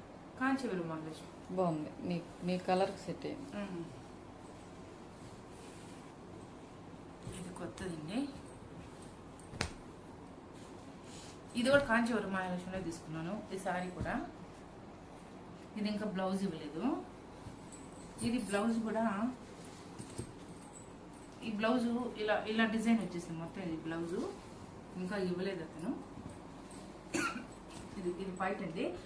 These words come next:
Speaker 1: బ్లౌజ్ కూడా ఇలానే వచ్చింది. ఇంకా ఇది టైలర్ దగ్గర ఉంది, ఇవ్వలేదు. సారీ అంతా ఇలా వచ్చింది. ఇది, ఇది నా ఫంక్షన్ వేర్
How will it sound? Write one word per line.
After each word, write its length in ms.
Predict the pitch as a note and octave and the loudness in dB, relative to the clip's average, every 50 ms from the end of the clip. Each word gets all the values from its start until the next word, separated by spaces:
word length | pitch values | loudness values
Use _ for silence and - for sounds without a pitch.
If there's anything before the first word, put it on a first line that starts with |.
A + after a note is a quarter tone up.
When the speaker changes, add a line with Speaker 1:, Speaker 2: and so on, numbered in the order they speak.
| - - - | -10 -8 0
Speaker 1:
బ్లౌజ్ 240 | F#3 A3 A3+ A#3 B3 | 6 10 12 12 12
కూడా 120 | A#3+ A#3 A3+ | 12 10 8
ఇలానే 300 | G3+ G3+ G#3 G#3+ G#3+ F#3+ | 8 8 6 6 4 4
వచ్చింది. 460 | E3+ F3+ - E3 E3+ G#3 C#4 C#4 - - - - - - - - - | 2 0 0 0 2 4 4 2 2 -4 -6 -4 -4 -4 -4 -4 -4
ఇంకా 220 | G3 G3 - A3 A3 | -2 0 2 4 4
ఇది 160 | G3+ F#3 F#3 - | 4 4 2 2
టైలర్ 280 | F3+ F#3 G3+ G#3 F#3+ F3 | 2 2 2 2 0 0
దగ్గర 160 | E3 D#3 D3+ D#3+ D3+ | -2 -2 -2 -4 -4
ఉంది, 180 | D3+ E3 G#3 A3+ - - - - - F#3+ G3 | -2 -2 -2 -2 -2 -4 -10 -8 -6 -2 0
ఇవ్వలేదు. 380 | F3+ F3+ F3+ F#3 F3 D#3 - - - - - - - - - - - - - - - - - - - - - - - - - - - - - - - - - - - - - - - - - G#3+ - - | 0 0 2 0 0 0 0 -2 -2 -4 -8 -12 -12 -12 -12 -12 -12 -12 -12 -12 -12 -12 -12 -12 -12 -12 -12 -12 -12 -12 -12 -12 -12 -12 -12 -12 -12 -12 -12 -12 -10 -10 -10 -10 -10 -8 -6 -4 4 8
సారీ 260 | A#3 A3+ A#3 A#3 A#3 | 10 10 10 10 8
అంతా 180 | A3+ A#3 C4 C4 A3+ | 8 8 6 6 4
ఇలా 100 | F#3+ F3+ | 6 4
వచ్చింది. 360 | E3+ D#3+ - - D#3+ D#3+ D#3 | 2 2 0 -2 -4 -4 -4
ఇది, 160 | D#3 - - - - - - - - - - - - - - - - - - - - - - - - - - - - - - - - - - - - - - - - - B3+ | -4 -6 -8 -10 -10 -12 -12 -10 -10 -10 -10 -12 -10 -10 -10 -10 -12 -12 -12 -10 -10 -8 -8 -8 -10 -12 -12 -12 -12 -12 -12 -12 -12 -12 -12 -12 -12 -12 -12 -12 -6 -2 2
ఇది 120 | B3 B3+ | 6 8
నా 100 | B3+ C#4 C4+ - | 8 8 8 6
ఫంక్షన్ 360 | B3+ A#3+ A#3+ B3 C4+ C#4 C4 A#3 | 6 6 6 4 6 6 6 6
వేర్ 140 | F#3+ E3+ | 6 2